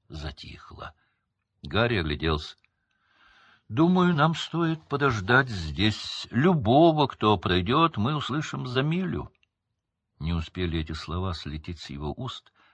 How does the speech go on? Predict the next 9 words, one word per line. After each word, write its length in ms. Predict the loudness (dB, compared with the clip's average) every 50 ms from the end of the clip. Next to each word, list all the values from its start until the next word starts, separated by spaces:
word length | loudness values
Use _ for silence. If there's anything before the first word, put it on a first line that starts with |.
| _ _
как 260 | -4 -4 -4 -4 -4 -6
прямо 500 | -2 2 4 6 8 6 6 4 0 -4
перед 300 | -6 -8 -8 -8 -6 -6
ними 380 | -6 -4 -4 -4 -6 -8 -8 -8
из-за 380 | -8 -8 -8 -6 -6 -6 -6
дерева 360 | -4 -4 -4 -4 -4 -6 -8
появился 560 | -8 -8 -6 -6 -4 -4 -6 -6 -6 -2 -2 -2
Люда 320 | 0 0 -2 -4 -4 -4
Бегман. 540 | -4 -2 -2 -2 -2 -2 -2 -2 -2 -2